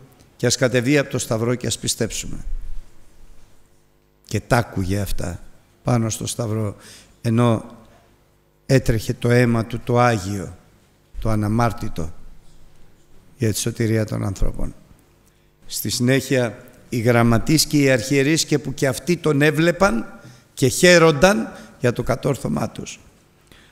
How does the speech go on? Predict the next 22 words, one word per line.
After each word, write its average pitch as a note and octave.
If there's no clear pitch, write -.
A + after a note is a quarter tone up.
«Αυτός F#3
είναι F#3+
ο F3
Χριστός, E3
ο E3
βασιλεύς D3+
του E3+
Ισραήλ, D3
ας E3+
κατεβεί E3+
τώρα D3+
από C3+
το D#3+
σταυρό C3
να C#3+
τον C3+
δούμε D3
και C#3+
να C#3
πιστέψουμε». -
Και -
τέλος, B2+